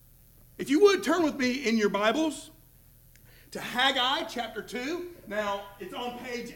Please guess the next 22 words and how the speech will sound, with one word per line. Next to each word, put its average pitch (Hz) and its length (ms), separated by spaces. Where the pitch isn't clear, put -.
eight 285 280
thirty-two 277 800
on 208 120
the 202 80
Bibles 233 520
in 220 100
front 247 280
of 262 80
you, 349 260
if 214 40
you 214 100
want 214 140
to 202 60
use 220 200
those. 269 420
Page 208 220
eight 247 260
thirty-two. 254 680
Just 175 160
a 196 80
little 233 280
short, 302 440